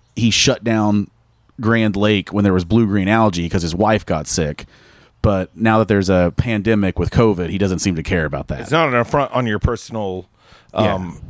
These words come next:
Speaker 2: rights
Speaker 1: Yeah.
Speaker 2: if it's not said so by Trump, so.
Speaker 1: Yeah, true, true, true. Um, but yeah,
Speaker 2: It's in the Constitution.
Speaker 1: it's in the Constitution. But I, I will say,
Speaker 2: Read it.
Speaker 1: I will say, I, I, you know, I ha-, I, I see the Biden stuff that comes across my Facebook feed mostly,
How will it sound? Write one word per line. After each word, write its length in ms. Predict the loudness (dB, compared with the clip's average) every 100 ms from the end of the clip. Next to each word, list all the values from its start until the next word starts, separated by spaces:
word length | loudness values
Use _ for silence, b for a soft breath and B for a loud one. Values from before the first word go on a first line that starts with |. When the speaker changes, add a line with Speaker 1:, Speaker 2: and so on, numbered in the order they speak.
| -12
Speaker 2:
rights 640 | -4 -2 -2 -6 -12 -14 -14 _ _ _
Speaker 1:
Yeah. 280 | -2 -2 -2
Speaker 2:
if 160 | -2 0
it's 360 | -4 -4 -12 -10 -6
not 520 | 0 2 0 -4 -8
said 300 | -2 -2 0
so 200 | 0 0
by 160 | -2
Trump, 360 | -4 -4 -4 -6
so. 220 | -4 0
Speaker 1:
Yeah, 220 | 0 0
true, 320 | -2 0 0 0
true, 360 | 2 2 2 -6 B B B
true. 400 | -2 0 0 -4 _ 0
Um, 340 | 4 6 4 2
but 140 | 0 2
yeah, 80 | 2
Speaker 2:
It's 100 | 2
in 120 | 0
the 60 | 0
Constitution. 520 | 0 -2 -4 0 2
Speaker 1:
it's 120 | 2
in 100 | 2
the 80 | 2
Constitution. 360 | 2 2 2
But 80 | 4
I, 60 | 4 4
I 20 | 4
will 160 | 4
say, 120 | 2 2
Speaker 2:
Read 100 | 0
it. 100 | 0
Speaker 1:
I 120 | 2
will 160 | 4 2
say, 140 | 2
I, 140 | 2 2
I, 120 | 2
you 240 | -2 -2
know, 180 | -4 -2
I 100 | -2
ha-, 240 | -4 -6 -2
I, 180 | 0 0
I 100 | 0
see 200 | 2 2
the 120 | 2
Biden 280 | 2 2 0
stuff 220 | 0 0
that 80 | 2
comes 180 | 2 2
across 300 | 2 0 0
my 320 | -2 0 -2 0
Facebook 400 | -2 0 -2 2
feed 320 | 2 4 4
mostly, 520 | 2 2 2 2